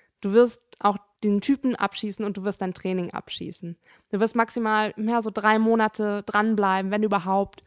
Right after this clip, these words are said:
und wirst es dann wieder aufgeben, weil die Leidenschaft fehlt. Weil du den Point of No Return einfach nicht erreichen wirst. Point of No Return? <laughs> Was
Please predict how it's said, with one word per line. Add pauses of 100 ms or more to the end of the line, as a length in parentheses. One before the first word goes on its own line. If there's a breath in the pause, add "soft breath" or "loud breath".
(220 soft breath)
und
wirst
es
dann
wieder
aufgeben,
weil (100)
die
Leidenschaft
fehlt. (1000)
Weil
du
den (100)
Point
of
No
Return
einfach
nicht
erreichen
wirst. (1300)
Point
of
No
Return? (380 loud breath)
<laughs>
Was